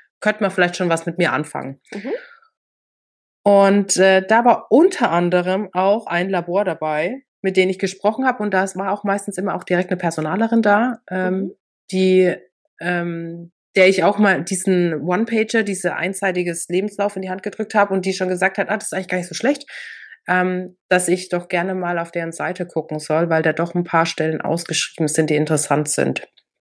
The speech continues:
Speaker 1: Das war jetzt eine Firma, die hatte ich vorher noch nie gesehen, noch nie gehört, null auf dem Schirm. Also das
Speaker 2: Mhm.
Speaker 1: muss ich ganz klar sagen, ich war
Speaker 2: Mhm.
Speaker 1: überhaupt nicht auf die vorbereitet.
Speaker 2: Mhm.
Speaker 1: Habe aber die Stelle dann online angeguckt und habe gesagt, ja gut, ne, dann,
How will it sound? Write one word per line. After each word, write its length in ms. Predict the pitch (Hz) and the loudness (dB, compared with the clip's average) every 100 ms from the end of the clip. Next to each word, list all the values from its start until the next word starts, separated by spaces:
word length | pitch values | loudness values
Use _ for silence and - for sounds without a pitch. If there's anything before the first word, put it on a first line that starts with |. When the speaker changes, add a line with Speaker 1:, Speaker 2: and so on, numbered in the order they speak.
| _ _ _ _ _ _ - - - - - - _ _ _ - | _ _ _ _ _ _ -20 -20 -20 -20 -20 -20 _ _ _ 0
Speaker 1:
Das 180 | 175 196 | 2 4
war 80 | |
jetzt 140 | 202 202 | 4 4
eine 80 | 180 | 2
Firma, 280 | 233 226 | 2 4
die 160 | 190 180 | 4 4
hatte 120 | 170 | 2
ich 160 | 170 - _ _ _ | -2 -10 _ _ _
vorher 200 | - 196 | 2 4
noch 120 | 180 | 4
nie 160 | 170 214 | 2 2
gesehen, 340 | 202 180 190 | 2 2 2
noch 120 | 160 156 | 0 -4
nie 140 | 190 | -2
gehört, 400 | 185 156 160 170 - _ | -2 -2 -2 -4 -16 _
null 240 | 165 190 | -4 -2
auf 100 | 151 | -4
dem 80 | 156 | -6
Schirm. 360 | - 120 135 - _ - | -8 -8 -10 -16 _ -2
Also 180 | 170 | 0
das 160 | 170 165 | 0 0
Speaker 2:
Mhm. 60 | 190 | -2
Speaker 1:
muss 80 | |
ich 120 | 180 175 | -2 0
ganz 200 | 180 175 | -2 0
klar 140 | 175 | -2
sagen, 400 | 165 147 151 143 | 2 0 0 -6
ich 140 | 139 | -6
war 300 | 165 160 147 | -4 -2 -4
Speaker 2:
Mhm. 100 | 247 - | -8 -8
Speaker 1:
überhaupt 340 | 175 170 185 | -2 0 0
nicht 140 | 190 175 | -2 -4
auf 80 | |
die 80 | 175 | -6
vorbereitet. 640 | 175 143 147 131 131 131 - | -6 -6 -4 -6 -6 -10 -12
Speaker 2:
Mhm. 260 | 214 233 320 - - - - _ _ _ _ _ - | -6 -4 -4 -8 -20 -20 -20 _ _ _ _ _ -4
Speaker 1:
Habe 180 | 190 214 | 2 4
aber 180 | 202 190 | 4 4
die 120 | 185 | 2
Stelle 340 | - 202 208 | 2 2 4
dann 180 | 190 185 | 4 2
online 320 | 180 185 160 | 2 2 2
angeguckt 440 | 180 220 214 226 - | 0 -2 -2 -4 -4
und 60 | |
habe 80 | 185 | -8
gesagt, 200 | - 175 | -6 -6
ja 140 | 151 | -6
gut, 240 | 147 143 147 | -8 -10 -8
ne, 180 | 147 156 - | -10 -10 -6
dann, 320 | 147 143 | -6 -6